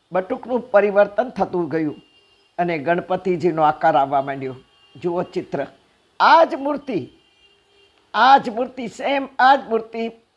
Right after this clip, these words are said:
બનેલો બટુક ગણેશ આજે પણ મેંગલોરથી થોડે દૂર ગોકર્ણ ગામમાં બિરાજ્યો છે.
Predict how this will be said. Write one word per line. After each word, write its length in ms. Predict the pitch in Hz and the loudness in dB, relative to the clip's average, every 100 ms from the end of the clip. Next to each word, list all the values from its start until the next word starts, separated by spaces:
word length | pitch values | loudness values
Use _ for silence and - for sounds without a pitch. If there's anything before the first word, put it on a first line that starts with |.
| - | -6
બનેલો 440 | 190 208 202 196 | -2 0 0 0
બટુક 380 | 190 196 190 196 | 0 -2 -2 -6
ગણેશ 400 | 131 180 190 196 - - | -2 0 0 -2 -2 2
આજે 340 | 170 165 185 | 2 2 -4
પણ 300 | 185 175 175 | -4 -4 -4
મેંગલોરથી 680 | 160 175 175 180 190 185 175 | -4 -4 -4 -4 -4 -2 -4
થોડે 360 | 175 170 175 170 | -2 -4 -2 -2
દૂર 340 | 165 175 165 - _ _ _ | 0 0 -2 -10 _ _ _
ગોકર્ણ 540 | 156 190 190 233 262 254 | -2 0 4 4 4 2
ગામમાં 480 | 208 208 208 202 185 | 6 4 4 0 0
બિરાજ્યો 460 | 190 180 - 160 | 2 2 2 -6
છે. 200 | 139 - | -8 -14